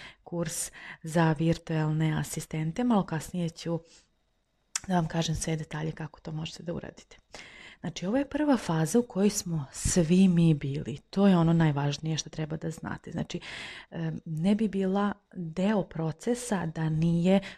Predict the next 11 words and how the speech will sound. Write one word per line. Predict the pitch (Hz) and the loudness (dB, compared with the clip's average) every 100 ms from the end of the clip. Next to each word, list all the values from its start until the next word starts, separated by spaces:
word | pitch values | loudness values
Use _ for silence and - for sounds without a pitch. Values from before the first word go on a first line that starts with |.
| _ | _
korak | - 170 170 165 - - | -2 2 2 2 -4 -16
koji | - 156 156 | -2 0 2
je | 151 147 143 | 2 0 0
potreban | - - 156 - 165 151 147 | -4 -8 -8 -6 -6 -4 -4
da | 156 | -4
biste | 160 - 151 | -6 -6 -6
uopšte | 151 - 160 - | -6 -4 -6 -4
uspeli | 165 151 - 165 165 - | -6 -8 -4 -2 -2 -2
u | 147 | -4
ovom | 147 143 147 143 | -2 0 -2 -4
poslu. | - - - - | -8 -12 -14 -18